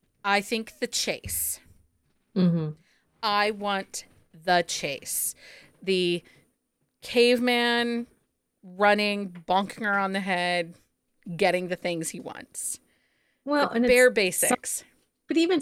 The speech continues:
Speaker 2: sometimes it's the, "I don't want this, so I'm gonna run away." But he's like, um, "No, you're, I'm going to get you."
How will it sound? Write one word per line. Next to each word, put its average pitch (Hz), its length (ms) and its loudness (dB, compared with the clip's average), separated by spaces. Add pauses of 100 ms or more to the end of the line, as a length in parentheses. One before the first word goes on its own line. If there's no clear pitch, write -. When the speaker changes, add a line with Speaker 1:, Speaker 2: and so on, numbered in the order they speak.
Speaker 2:
sometimes 277 500 0
it's 196 160 0
the, 165 240 0
"I 170 100 0
don't 175 240 2
want 160 220 -4
this, 202 160 -4
so 170 100 -2
I'm 160 60 0
gonna 160 180 -2
run 147 220 -4
away." 147 300 -2
But 165 160 -6
he's 151 320 -6
like, 156 360 -4
um, 156 320 -2
"No, 160 540 0
you're, 180 420 0
I'm 170 160 -2
going 156 240 -4
to - 100 -16
get 151 380 -6
you." - 240 -10